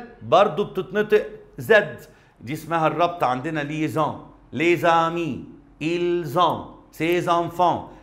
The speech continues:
الربط عندنا في الفرنسي لما تكون الاس بين اتنين فايل، واحده في نهايه اداء وواحده في اول كلمه، تتنطق ربط. يعني انا بنطق دي لي وبنطق دي امي،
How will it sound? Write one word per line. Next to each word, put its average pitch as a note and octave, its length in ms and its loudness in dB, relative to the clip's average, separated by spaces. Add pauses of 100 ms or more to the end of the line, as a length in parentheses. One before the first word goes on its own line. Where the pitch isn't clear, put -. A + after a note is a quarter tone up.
(100)
الربط A#2+ 420 0
عندنا B2+ 420 -4
في - 100 -12
الفرنسي A2+ 640 -8
لما G#2+ 260 -8
تكون D#3+ 240 -8
الاس D#3 420 -4
بين D3+ 220 -6
اتنين D3+ 320 -6
فايل، C#3+ 460 -2 (600)
واحده C3+ 320 2
في C3 140 -8
نهايه D3+ 400 -4
اداء C#3+ 420 0 (240)
وواحده C3 440 0
في - 100 -8
اول D#3 420 -2
كلمه، G#3 500 -2 (380)
تتنطق D3 540 -6 (220)
ربط. - 460 -2
يعني G#2+ 360 -4
انا D#3 120 0
بنطق C#3 480 2
دي A#2 360 -6 (280)
لي E3+ 560 -2 (500)
وبنطق C3 680 0
دي C3+ 400 -6 (360)
امي، D#3 800 2